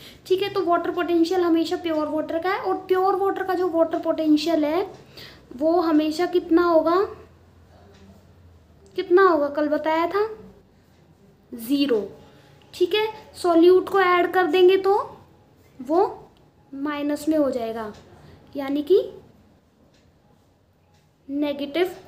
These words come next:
होता जाएगा। जितना solute add करोगे उतना more negative होता जाएगा, ठीक है। Number line के बारे में मैंने कल आपको बता दिया था, उसके लिए आप पुरानी video refer करें।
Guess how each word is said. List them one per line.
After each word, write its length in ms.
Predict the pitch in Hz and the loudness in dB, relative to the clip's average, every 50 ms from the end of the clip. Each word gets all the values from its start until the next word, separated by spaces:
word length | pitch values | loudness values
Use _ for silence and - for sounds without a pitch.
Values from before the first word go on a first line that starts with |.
| - - | -4 -2
होता 280 | 262 262 262 269 269 | -2 -2 -2 -4 -6
जाएगा। 360 | 262 262 247 240 240 247 269 | -6 -6 -8 -8 -8 -8 -6
जितना 360 | 269 285 349 339 - 381 415 415 | -4 -4 -4 -4 -2 -2 -2 0
solute 440 | 415 415 392 359 370 370 370 381 | 0 0 0 2 2 2 2 0
add 240 | 381 349 349 330 339 | -2 -2 -4 -4 -4
करोगे 300 | 359 349 349 349 349 370 | -2 -2 0 0 0 -2
उतना 360 | 370 349 349 - - 320 339 | -2 -4 -6 -4 -4 -4 -4
more 280 | 330 330 320 311 311 294 | -2 -2 -2 -2 0 0
negative 420 | 302 311 311 302 311 311 339 302 | -2 -2 -2 -4 -6 -6 -6 -6
होता 240 | 320 320 320 330 330 | -4 -4 -4 -4 -4
जाएगा, 360 | 330 339 339 349 349 392 415 403 - - - - - _ _ - | -2 -2 -2 -2 -2 -4 -6 -6 -10 -16 -20 -20 -20 _ _ -8
ठीक 160 | 359 349 - | -6 -4 -2
है। 140 | 392 415 403 403 - - - - | -4 -4 -6 -8 -14 -10 -6 -2
Number 240 | 320 311 302 339 330 | 0 0 2 2 0
line 260 | 339 330 320 330 330 | 0 0 0 0 0
के 80 | 330 339 | 0 0
बारे 240 | 330 320 311 320 | -2 -2 -2 -2
में 140 | 320 330 339 | -2 -2 -2
मैंने 240 | 330 330 330 320 330 | -2 -2 -2 -4 -4
कल 180 | 320 330 311 302 | -4 -6 -4 -4
आपको 500 | 302 302 302 - 330 330 330 320 302 - | -6 -6 -6 -4 -2 -2 -2 -2 -4 -6
बता 360 | 294 285 285 277 269 269 269 | -8 -8 -8 -8 -10 -10 -10
दिया 220 | 262 277 294 285 | -10 -10 -10 -10
था, 200 | 285 320 349 392 | -8 -8 -6 -6
उसके 300 | 427 440 349 - - 330 | -6 -6 -8 -8 -8 -6
लिए 140 | 311 311 311 | -4 -4 -4
आप 180 | 302 302 311 311 | -4 -6 -6 -6
पुरानी 300 | - 320 302 277 277 277 | -6 -6 -6 -6 -6 -8
video 340 | 277 254 269 262 277 302 339 | -8 -8 -8 -6 -6 -4 -4
refer 300 | 330 302 - - - 226 | -4 -6 -8 -10 -14 -16
करें। 320 | 214 - 214 196 190 190 | -16 -16 -18 -18 -18 -20